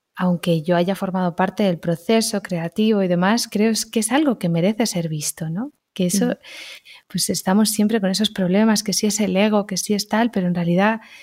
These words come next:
Speaker 1: hablo desde el corazón, ¿no? Creo que, que hay
Speaker 2: Sí.
Speaker 1: personas que, que se, que se les,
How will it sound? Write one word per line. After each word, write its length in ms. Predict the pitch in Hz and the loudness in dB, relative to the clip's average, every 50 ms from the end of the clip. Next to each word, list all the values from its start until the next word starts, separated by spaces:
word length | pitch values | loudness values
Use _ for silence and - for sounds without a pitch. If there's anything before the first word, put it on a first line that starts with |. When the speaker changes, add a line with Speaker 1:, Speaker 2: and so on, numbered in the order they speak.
| - - - _ _ _ _ _ - - | -20 -20 -20 _ _ _ _ _ -8 -2
Speaker 1:
hablo 300 | 190 196 202 233 262 262 | 0 2 2 4 4 2
desde 240 | 233 202 180 170 180 | 2 2 0 -2 -4
el 100 | 165 - | -4 -4
corazón, 520 | 180 175 160 151 - - 240 233 202 185 | -6 -6 -6 -6 -4 -2 0 0 0 0
¿no? 200 | 175 196 240 247 | 0 -2 -2 -2
Creo 320 | - 196 208 214 226 226 | -2 0 2 2 2 2
que, 240 | 226 - 196 190 185 175 | 0 0 0 0 0 2
que 80 | - 180 | 2 2
hay 60 | 202 | 4
Speaker 2:
Sí. 40 | 190 | 4
Speaker 1:
personas 420 | 214 202 - - 226 247 254 254 | 2 0 0 2 2 2 2 2
que, 120 | - 208 180 - - - | 0 -4 -4 -4 -6 -6
que 100 | - 165 | -6 -4
se, 320 | - - 170 165 165 156 | -2 -2 -2 -4 -4 -6
que 120 | - 165 160 | -8 -10 -10
se 180 | - - - 165 | -8 -8 -6 -6
les, 380 | 160 160 151 - - - - | -6 -6 -6 -8 -10 -12 -14